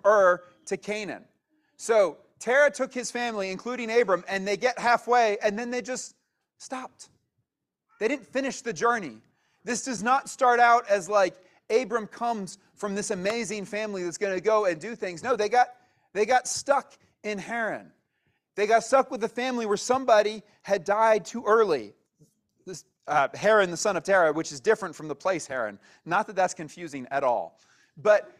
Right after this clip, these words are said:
so you have family members who have died, so you have kind of a mixed up family. You have another family member who can have no children, Sarai, as is specifically mentioned.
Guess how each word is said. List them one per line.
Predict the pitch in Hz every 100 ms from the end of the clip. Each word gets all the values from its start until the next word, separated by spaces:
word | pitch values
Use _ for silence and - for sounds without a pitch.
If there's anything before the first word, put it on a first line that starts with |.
| -
so | - 247
you | 226
have | 202
family | 233 269 277 254
members | 254 240 233 -
who |
have | 214 151
died, | 202 214 220 220 214 - _
so | - 190
you | 180
have | 170 -
kind | 202
of | 196
a | 160
mixed | 175 240 -
up | 240 240
family. | 208 202 202 202 196
You | 175
have | 185 156
another | 160 233 247
family | 240 233 226
member | 214 226 214 214 - _ _
who | - 160
can | - 151
have | 160 220 202
no | 220
children, | - 208 208 196 202
Sarai, | 185 - 208 208 196 196 185 _ _
as | 151 139
is |
specifically | - 170 - 220 196 202
mentioned. | 180 190 185 190